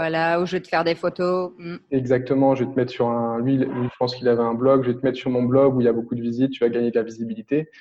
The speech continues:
Speaker 2: Et en échange de cette visibilité qui va te faire gagner des clients,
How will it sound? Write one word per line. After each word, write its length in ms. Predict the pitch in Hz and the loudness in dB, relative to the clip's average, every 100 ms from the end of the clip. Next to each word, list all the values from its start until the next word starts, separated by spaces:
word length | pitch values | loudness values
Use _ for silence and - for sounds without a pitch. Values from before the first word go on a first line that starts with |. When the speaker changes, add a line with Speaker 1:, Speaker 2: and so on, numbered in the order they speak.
| - - | -20 -6
Speaker 2:
Et 80 | 120 | -2
en 160 | 123 | 2
échange 300 | 127 127 139 | 2 2 2
de 40 | 127 | 2
cette 200 | 127 117 | 0 -2
visibilité 720 | 117 120 117 117 117 127 139 | -4 -6 -2 0 0 0 -2
qui 100 | 123 | -2
va 80 | 123 | -8
te 80 | - | -4
faire 180 | 120 117 | -6 -2
gagner 260 | 120 120 | 0 0
des 100 | 120 | -2
clients, 380 | - 127 131 | -4 0 2